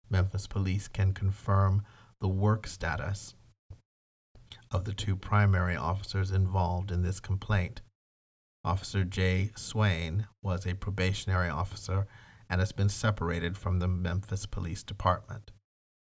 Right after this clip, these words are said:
Officer B. McCrae has been placed on non-enforcement status pending an administrative hearing. Memphis Police can also confirm the Federal Bureau of Investigation has been notified and requested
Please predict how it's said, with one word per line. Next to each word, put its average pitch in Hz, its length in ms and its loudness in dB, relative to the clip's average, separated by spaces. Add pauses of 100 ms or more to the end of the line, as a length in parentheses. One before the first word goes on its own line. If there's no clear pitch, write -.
(220)
Officer 92 400 -2
B. 90 240 -2
McCrae 92 640 0
has 92 220 -4
been 90 180 -2
placed 95 500 -2 (360)
on 90 240 4
non-enforcement 92 1080 2
status 87 560 -2 (260)
pending 87 520 2
an 90 200 -2
administrative 87 720 -4
hearing. - 440 -4 (1000)
Memphis 95 420 2
Police 95 540 0 (320)
can 95 160 0
also 98 380 2
confirm 101 680 4
the 95 80 0
Federal 107 500 0
Bureau 98 460 0
of - 180 -6
Investigation 90 880 0
has 92 200 0
been 90 200 0
notified 92 720 2 (400)
and 90 160 4
requested 92 680 0